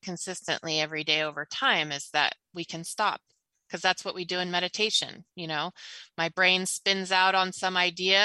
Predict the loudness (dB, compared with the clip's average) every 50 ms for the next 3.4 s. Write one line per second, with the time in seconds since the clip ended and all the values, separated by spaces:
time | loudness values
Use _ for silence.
0 | 6 6 4 4 2 0 -2 -6 -6 -6 -6 -6 -6 -10 -10 -10 -6 -2 0 0
1 | 0 0 0 0 -2 0 0 -2 -6 -8 -8 -8 -6 -6 -6 -6 -4 -2 -2 -2
2 | -2 -4 -8 -10 -8 -4 -4 -2 -2 -2 -4 -6 -8 _ -10 -10 -6 -4 -2 -2
3 | 0 2 4 4 6 4 4